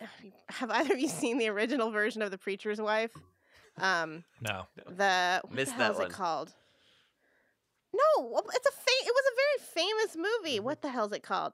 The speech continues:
Speaker 1: B-, The Bishop's Wife, I think.
Speaker 3: Mm.
Speaker 1: Um,
Speaker 3: Mm-hmm.
Speaker 1: and yeah,
Speaker 2: We're
Speaker 1: The
Speaker 2: a
Speaker 1: Bishop's
Speaker 2: strict Denzel only household here, so.
Speaker 3: Yeah.
Speaker 1: I think you would like it. It's a very,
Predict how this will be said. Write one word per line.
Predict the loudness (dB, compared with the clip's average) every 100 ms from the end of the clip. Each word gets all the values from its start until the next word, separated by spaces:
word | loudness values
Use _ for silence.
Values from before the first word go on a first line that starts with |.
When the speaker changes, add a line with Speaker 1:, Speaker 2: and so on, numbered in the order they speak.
| -8
Speaker 1:
B-, | -4
The | -2
Bishop's | 0 -2 -6 -6
Wife, | -6 -6 -8 _ -20 _
I | -10
think. | -6 -8 -10 -14
Speaker 3:
Mm. | -16 -14 -2
Speaker 1:
Um, | 0 2 -2 -8 -18 -20
Speaker 3:
Mm-hmm. | -20 -20 -20 _ _ -4
Speaker 1:
and | 0 2 0 0
yeah, | 2
Speaker 2:
We're | 4
Speaker 1:
The | 2
Speaker 2:
a |
Speaker 1:
Bishop's | 0 0 -4
Speaker 2:
strict | -8
Denzel | -4 -4 -2 -2 -2
only | -4 -8 -8
household | -8 -8 -12 -14
here, | -12 -12
so. | -10
Speaker 3:
Yeah. | -10 -2
Speaker 1:
I | -2 -2
think | -2 -8
you | -8 -2
would | -2 0
like | 0 0 0
it. | -2
It's | -2 -2
a | -4
very, | -2 0